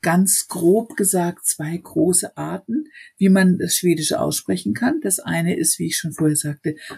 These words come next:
Riksvenska, also das Hochschwedisch, das jetzt nichts, äh, mit Stockholmska, Stockholmska zu tun hat. Das ist wieder eine kleine Unterart, sondern das ist das normale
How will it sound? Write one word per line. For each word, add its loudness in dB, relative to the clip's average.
Riksvenska, 0
also -2
das -6
Hochschwedisch, 2
das 0
jetzt 2
nichts, 0
äh, 4
mit 4
Stockholmska, -2
Stockholmska -2
zu 0
tun 2
hat. 2
Das 6
ist 6
wieder 4
eine 2
kleine 0
Unterart, 0
sondern 2
das 0
ist 0
das 0
normale 2